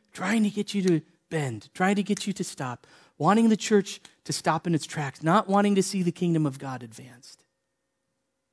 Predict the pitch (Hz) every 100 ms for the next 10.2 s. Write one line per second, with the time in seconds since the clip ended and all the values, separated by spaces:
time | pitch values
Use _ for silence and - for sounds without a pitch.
0 | _ _ _ _ _ _ _ _ _ _
1 | _ _ _ _ _ _ _ _ _ _
2 | _ _ _ _ _ _ _ 190 233 233
3 | 214 160 117 117 _ - 156 160 185 170
4 | 160 123 113 _ _ _ _ _ _ _
5 | _ _ - 131 143 - 180 - - 147
6 | - 156 135 123 - 165 180 202 196 _
7 | _ _ _ _ _ _ 135 120 - 175
8 | 180 185 185 - - _ _ _ _ _
9 | _ _ _ 131 170 190 185 175 180 185
10 | 185 180